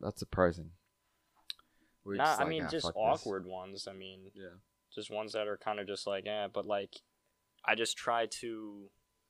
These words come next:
Speaker 2: relieve the tension as much as possible. That's just
Speaker 1: Yeah.
Speaker 2: my, that's my goal. Like, when I sense the awkwardness and tension, I try to
Speaker 1: Yeah.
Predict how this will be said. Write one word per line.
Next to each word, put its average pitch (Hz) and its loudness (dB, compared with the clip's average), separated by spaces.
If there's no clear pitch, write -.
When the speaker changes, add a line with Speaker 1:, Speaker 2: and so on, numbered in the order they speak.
Speaker 2:
relieve 107 -10
the 104 -2
tension 107 0
as 92 -4
much 98 -2
as 95 -2
possible. - 2
That's - -6
just 90 4
Speaker 1:
Yeah. 87 0
Speaker 2:
my, 92 -2
that's 95 0
my 104 4
goal. 87 4
Like, 90 0
when 101 0
I 110 4
sense 110 -2
the 107 4
awkwardness 110 2
and 98 -10
tension, 104 -2
I 90 -2
try 95 -2
to 90 -2
Speaker 1:
Yeah. 87 2